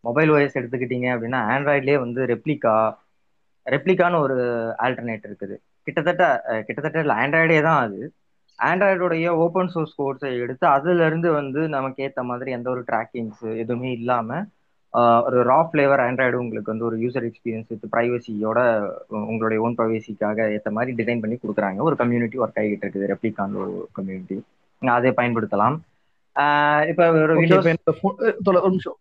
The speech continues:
Speaker 2: ஒரு நிமிஷம். இப்ப என் ஃபோன் இருக்கு,
Speaker 1: ம், ம்.
Speaker 2: நான் வந்து Nokia ஃபோன் வாங்கி
Speaker 1: ம்,
Speaker 2: வச்சிருக்கேன்.
Speaker 1: ம்.
Speaker 2: இப்ப நான் என்ன ப-, இப்ப நான் அது வரணும்னா நான் என்ன பண்ணணும்?
Speaker 1: ஆஹ், சி-, அதுக்கு சில ஸ்டெப்ஸ் அவங்க சொல்றாங்க, இதெல்லாம் ஃபாலோ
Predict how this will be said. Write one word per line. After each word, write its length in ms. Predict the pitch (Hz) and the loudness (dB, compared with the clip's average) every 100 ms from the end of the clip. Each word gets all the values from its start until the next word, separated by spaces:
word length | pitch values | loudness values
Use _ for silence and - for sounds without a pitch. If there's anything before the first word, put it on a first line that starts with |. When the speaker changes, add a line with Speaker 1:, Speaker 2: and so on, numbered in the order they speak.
| _ _ - | _ _ -20
Speaker 2:
ஒரு 100 | - | -8
நிமிஷம். 260 | 170 151 165 | -6 -4 2
இப்ப 120 | 175 | 4
என் 120 | 180 | 4
ஃபோன் 240 | 202 208 175 | 6 4 4
இருக்கு, 280 | 143 135 - | 2 2 2
Speaker 1:
ம், 140 | - | 0
ம். 140 | 226 208 _ | -10 -12 _
Speaker 2:
நான் 200 | 180 175 | 0 2
வந்து 220 | 170 185 | 4 4
Nokia 320 | 165 185 185 170 | 4 4 4 2
ஃபோன் 240 | - 156 | 2 0
வாங்கி 180 | 151 147 | 0 2
Speaker 1:
ம், 40 | |
Speaker 2:
வச்சிருக்கேன். 420 | 131 127 - - | 0 0 -2 -2
Speaker 1:
ம். 60 | 208 _ _ - | -4 _ _ -4
Speaker 2:
இப்ப 140 | 170 | 0
நான் 100 | 170 | 2
என்ன 120 | 175 | 4
ப-, 140 | 190 160 | 2 0
இப்ப 160 | 147 | -2
நான் 240 | 151 156 151 | 2 2 4
அது 240 | 151 160 | 4 4
வரணும்னா 340 | 160 170 180 185 | 4 4 4 4
நான் 100 | 147 | 2
என்ன 140 | 143 | 0
பண்ணணும்? 180 | 139 - _ _ 135 | -2 -10 _ _ 0
Speaker 1:
ஆஹ், 420 | 127 127 131 131 | 2 4 4 2
சி-, 200 | - - | -4 -4
அதுக்கு 280 | 131 156 160 | 0 0 0
சில 200 | 156 135 | 0 0
ஸ்டெப்ஸ் 340 | 131 156 - | 0 -2 0
அவங்க 220 | 185 147 131 120 117 | 2 2 2 2 2
சொல்றாங்க, 500 | 123 127 147 120 123 139 131 | 0 0 0 2 0 0 -2
இதெல்லாம் 420 | 117 120 156 160 | 0 2 0 2
ஃபாலோ 300 | 131 147 | 4 4